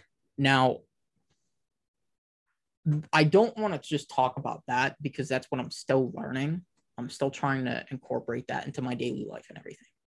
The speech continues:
What I really wanna talk about is just perspective in general, the way you look at things,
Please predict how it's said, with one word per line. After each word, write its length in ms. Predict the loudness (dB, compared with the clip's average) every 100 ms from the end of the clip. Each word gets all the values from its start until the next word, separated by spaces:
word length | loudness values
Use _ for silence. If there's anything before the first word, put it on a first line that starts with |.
| _ _ _ _ _ _ _ _ _ _
What 220 | 2 4
I 100 | 6
really 460 | 6 4 2 4 6
wanna 220 | 4 2
talk 300 | -4 -14 -12
about 340 | -12 -14 -20 _ _ _ _ _ _ _ 0
is 560 | 6 8 8 6 0 -10 -4
just 260 | 0 0 -4 _ _ _ _
perspective 640 | -2 0 -4 -4 -8 -18 _ _ _ _ _ -4
in 140 | -4
general, 360 | -2 -6 -8 -16 _ _ _
the 80 | -2
way 140 | 2
you 180 | 4 4
look 220 | 0 -2
at 100 | -6
things, 400 | -8 -12 -12 -20